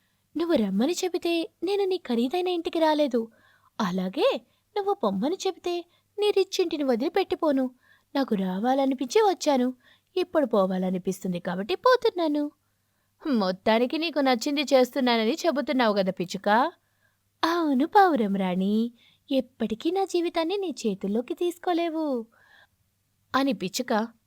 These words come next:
పావురం రిచ్చింటి నుంచి బయలుదేరి అలా తన ఇంటి వైపు వెళ్తూ ఉంటుంది. అలా రోజులు గడుస్తూ ఉంటాయి. డబ్బు పొగరున్న పావురం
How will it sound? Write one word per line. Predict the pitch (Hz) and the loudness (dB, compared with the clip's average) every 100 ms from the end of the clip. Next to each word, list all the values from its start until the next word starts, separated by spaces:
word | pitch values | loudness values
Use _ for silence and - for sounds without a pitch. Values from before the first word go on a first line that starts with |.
| - | 4
పావురం | 349 381 403 | 6 6 2
రిచ్చింటి | 247 202 - 285 269 | 0 -2 -2 -4 0
నుంచి | 240 226 | 0 0
బయలుదేరి | 196 175 185 220 196 180 - 277 | 0 0 0 0 0 -2 -2 -2
అలా | 294 302 | 0 -2
తన | 311 269 | -2 0
ఇంటి | 220 190 180 226 | -2 -4 -4 -2
వైపు | 277 294 | -2 -4
వెళ్తూ | 294 302 262 302 | -2 -2 -2 -4
ఉంటుంది. | 277 269 247 262 - _ - _ | -2 0 0 -2 -8 _ -20 _
అలా | 185 185 254 | -8 -4 0
రోజులు | 285 294 339 294 | 0 0 -2 0
గడుస్తూ | 285 294 - 330 | 0 -2 -4 -4
ఉంటాయి. | 302 262 277 - _ _ _ _ _ _ _ _ _ - | -4 -2 -4 -6 _ _ _ _ _ _ _ _ _ -12
డబ్బు | 185 175 226 | -8 -6 -6
పొగరున్న | 339 339 330 311 311 | -2 -2 -2 -2 -2
పావురం | 311 285 302 285 | 4 4 4 2